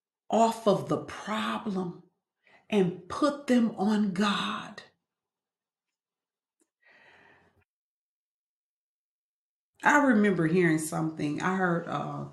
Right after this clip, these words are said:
Doctor Stanley said this one time. He was, uh, it was him, it was a woman that, uh, asked him to look at something because he was troubled with something. And this stood with me.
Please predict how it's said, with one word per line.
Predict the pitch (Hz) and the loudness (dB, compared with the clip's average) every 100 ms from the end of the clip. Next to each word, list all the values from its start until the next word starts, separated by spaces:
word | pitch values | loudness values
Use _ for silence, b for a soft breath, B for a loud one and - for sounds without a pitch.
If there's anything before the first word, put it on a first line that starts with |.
| b b b b _ - | b b b b _ -6
Doctor | 156 196 196 | -2 0 0
Stanley | 170 - 160 151 143 | -2 2 2 2 -2
said | 143 147 143 | -4 -6 -6
this | 156 - | -6 -6
one | - 165 | -4 -6
time. | - - 104 202 - _ _ _ _ _ _ _ _ _ - B B B | -6 -6 -6 -8 -14 _ _ _ _ _ _ _ _ _ -20 B B B
He | 240 262 | 6 8
was, | 247 202 - - | 6 4 -2 -4
uh, | 165 156 151 160 - _ - | -2 -2 -2 -4 -10 _ 6
it | 214 | 6
was | 190 185 170 - | 8 4 2 -2
him, | - 214 208 208 196 B B B B B 180 | 0 4 4 4 2 B B B B B 2
it | |
was | 180 165 | 4 6
a | 165 | 4
woman | 151 147 190 208 185 147 147 139 - _ _ _ | 2 2 4 4 2 0 -4 -8 -16 _ _ _
that, | 143 139 160 156 175 - - - - | -4 2 2 2 -2 -8 -12 -12 -6
uh, | 156 135 135 131 - | -4 -4 -6 -8 -8
asked | 180 175 - | -4 -4 0
him | 196 165 160 | 4 4 2
to | - | -2
look | 151 156 175 180 - | 0 4 4 2 -4
at | 143 - _ _ _ - | -8 -12 _ _ _ -8
something | - 151 123 - | 0 0 -2 -6
because | 135 170 - | -2 0 0
he | 170 | 0
was | 151 | 0
troubled | - - 185 151 139 | -2 2 4 4 -2
with | - | -6
something. | - 87 - 104 151 | -8 -8 -10 -6 2
And | 185 | 4
this | 254 - | 4 0
stood | - 240 180 | 2 4 4
with | 143 | 2
me. | 131 - | -2 -4